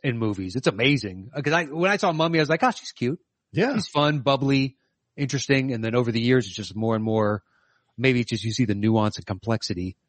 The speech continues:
Speaker 1: of the individual.
Speaker 2: Yeah, I think, I think Constant Gardener is where
Speaker 1: I was about to say
Speaker 2: everything
Speaker 1: the same thing.
Speaker 2: changed. Yeah, right? And, and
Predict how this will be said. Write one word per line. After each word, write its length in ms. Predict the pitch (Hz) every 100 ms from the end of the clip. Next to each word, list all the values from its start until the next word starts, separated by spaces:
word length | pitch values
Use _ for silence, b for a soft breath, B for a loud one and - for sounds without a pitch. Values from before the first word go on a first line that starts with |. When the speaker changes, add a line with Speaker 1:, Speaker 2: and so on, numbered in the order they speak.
| _ -
Speaker 1:
of 140 | 120
the 80 | 110
individual. 600 | 98 95 - 90 87 - _ _ -
Speaker 2:
Yeah, 200 | 175 214
I 60 | 127
think, 220 | 143 -
I 140 | -
think 180 | - 254
Constant 500 | - 160 175 - 139
Gardener 400 | 110 117 110 98
is 100 | 82
where 500 | 87 90 90 85 82 - - -
Speaker 1:
I 60 |
was 80 | 110
about 100 | 120
to 60 | 107
say 80 | 117
Speaker 2:
everything 40 |
Speaker 1:
the 60 | 101
same 140 | 107
thing. 100 | 104 90
Speaker 2:
changed. 320 | - - - _ _ _
Yeah, 160 | 98 85
right? 300 | 78 123 175 -
And, 160 | 110 107
and 320 | 104 110 104